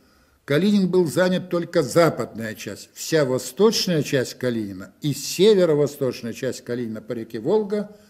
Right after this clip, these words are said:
находилась все время в наших руках. Вот когда создалась такая обстановка под Калининым, Ставка Верховного Главнокомандования решила создать Калининский фронт,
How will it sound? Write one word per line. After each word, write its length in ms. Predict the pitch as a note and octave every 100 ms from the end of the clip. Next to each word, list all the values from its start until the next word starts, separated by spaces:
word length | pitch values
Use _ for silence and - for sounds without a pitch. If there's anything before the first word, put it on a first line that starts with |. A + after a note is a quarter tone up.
| _ C#3
находилась 560 | C3+ B2+ D3+ A3 G3+
все 200 | - C#3
время 280 | B2+ D#3 D3+
в 60 | F#2+
наших 340 | A#2 - -
руках. 260 | G2 F#2+ E2+ _ _ _ _ _ _ _
Вот 180 | B2+ D#3+
когда 560 | - D#3 E3+ F3 D#3 - -
создалась 840 | - C3 A#2+ D3 D#3 C#3+ - - _ _ _ _
такая 380 | C3+ B2+ D3 C3+
обстановка 560 | C3 - C3 C#3 C#3 A#2+
под 180 | - -
Калининым, 560 | C3+ G3+ F3+ G2+ E2+ _ _ _
Ставка 600 | - - C#3 C#3+ C#3+ B2+
Верховного 680 | A#2 - B2+ B2+ A2+ G#2+ F#2+
Главнокомандования 1200 | A#2 A2+ F#2+ F#2 F#2 A2+ C3 C3+ D#3 E3 F3 D#3+ _ _ _ _ _
решила 720 | B2 C#3+ - D3+ C3+ B2 A2+ - _ _ _
создать 680 | - - C#3 G#2+ D#3 D#3 D#3
Калининский 640 | B2+ C3 C3+ G#2+ - A2
фронт, 460 | G2+ C3 F#3+ G#3